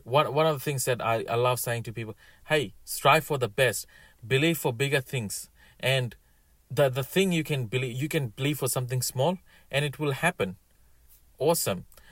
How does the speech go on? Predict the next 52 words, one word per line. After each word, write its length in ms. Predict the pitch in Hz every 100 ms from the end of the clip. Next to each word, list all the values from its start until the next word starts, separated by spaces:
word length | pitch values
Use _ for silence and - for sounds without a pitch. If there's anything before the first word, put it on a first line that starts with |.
| - -
But 140 | 147
what 200 | 139 170
if 140 | 170 151
you 80 |
believe 320 | 120 131 135 -
for 160 | 123
something 360 | - 120 117 107
bigger 280 | 117 117 104
than 180 | 104
what 160 | 101 98
you're 80 | 104
believing 400 | 101 101 98 95
for 160 | -
right 240 | 98 98 101
now 200 | 101 98 - - -
and 180 | - 117
that 140 | 110 110
happen? 420 | 117 - 92 90 - - - - -
Wouldn't 280 | 123 147 151
that 180 | 143 131
be 100 | 139
amazing? 520 | 131 127 135 156 160 - _ _ - - -
Stop 320 | - 175 156
believing 460 | 147 143 147 147 135
for 160 | 131
things 300 | 113 131 120
that 180 | - 117
you 80 | 113
think 240 | - 110 -
are 160 | 107
achievable. 680 | 104 - 127 120 98 95 95 - - - - - - -
Believe 260 | 131 151
for 120 | 139
something 360 | 123 131 117 120
that 120 | 110
is 160 | 107 -
not 200 | 113 117
achievable. 600 | 110 - 107 98 101 110 - - - - -
And 160 | 131
if 200 | 131 135 127
God 220 | 147 147
does 220 | 139 139
it, 120 | 196 - - -
you 80 | 131
can 120 | 135
say, 200 | 131 127
"Wow, 340 | 101 113 123 107
that 180 | 113 113
was 140 | 104
an 80 | 104
amazing 300 | 104 101 110
miracle." 300 | 110 -